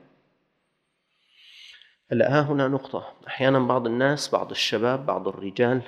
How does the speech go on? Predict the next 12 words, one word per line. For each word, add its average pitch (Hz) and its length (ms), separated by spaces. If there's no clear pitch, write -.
يدخلون 135 520
في - 120
العبادة 120 640
من 98 120
أوسع 107 420
أبوابها، 104 500
صلاة 120 580
وذكر 120 600
وطاعات 117 880
وقضاء - 360
حاجات 123 460
خلق، - 420